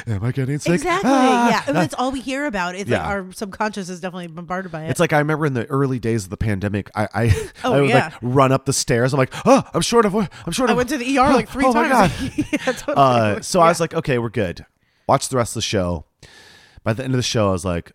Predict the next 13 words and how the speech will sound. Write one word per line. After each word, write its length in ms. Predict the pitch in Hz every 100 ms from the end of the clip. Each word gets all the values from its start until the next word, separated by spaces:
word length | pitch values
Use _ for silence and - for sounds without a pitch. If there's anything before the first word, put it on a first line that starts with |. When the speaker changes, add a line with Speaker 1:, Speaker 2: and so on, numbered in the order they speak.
| -
Speaker 1:
"Oh, 320 | 95 90 76
I 140 | 78
don't 240 | 101 80 73
know. 460 | 80 85 71 65 -
This 280 | 123 - -
feels 540 | 113 95 90 76 -
weird." 760 | 73 71 87 82 71 67 69 -
I 140 | 104 104
started 360 | - 151 147
feeling 600 | - - - 120 113 117 110
a 80 | 87
little 500 | 78 82 95 101 92
weird. 520 | 117 175 98 80 -